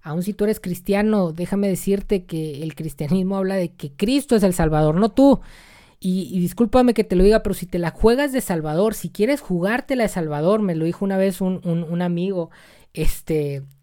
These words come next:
eh, en ciertas circunstancias, si te la quieres jugar de salvador, vas a terminar crucificado. Si alguno de ustedes es cristiano, entenderá la referencia.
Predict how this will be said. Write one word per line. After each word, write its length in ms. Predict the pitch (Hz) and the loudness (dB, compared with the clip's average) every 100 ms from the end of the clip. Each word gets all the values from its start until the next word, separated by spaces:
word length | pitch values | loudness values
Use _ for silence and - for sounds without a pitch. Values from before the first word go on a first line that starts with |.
| _ | _
eh, 320 | - 139 139 151 | -8 -6 -6 -6
en 160 | 139 | -6
ciertas 340 | 139 170 - 196 | -4 -4 -4 -4
circunstancias, 800 | 190 170 147 - 190 214 180 160 | -4 -4 -6 -2 -2 -2 -4 -4
si 100 | 160 | -4
te 140 | 165 | -4
la 120 | 156 | -4
quieres 280 | 151 262 302 | -2 -2 0
jugar 260 | 240 214 240 | 2 2 2
de 120 | 247 | -2
salvador, 560 | 208 165 160 202 233 - - - | -2 0 2 2 0 -4 -18 -10
vas 300 | 160 196 214 | -2 0 0
a 60 | 226 | -2
terminar 600 | 202 180 151 156 180 196 | 0 2 2 2 2 2
crucificado. 920 | 196 180 165 165 - 202 214 180 - _ _ _ _ _ _ _ _ _ | 0 0 0 0 0 2 4 2 -2 _ _ _ _ _ _ _ _ _
Si 180 | - 151 | -12 -8
alguno 260 | 147 175 | -2 0
de 40 | 196 | 0
ustedes 260 | - 180 | 0 -2
es 120 | 185 180 | -2 -6
cristiano, 400 | 170 - 170 180 | -8 -4 -2 -2
entenderá 420 | 180 156 147 151 | -2 -4 -4 -4
la 120 | 160 | -4
referencia. 680 | 160 - 151 160 156 143 | -6 -4 -2 -2 -4 -8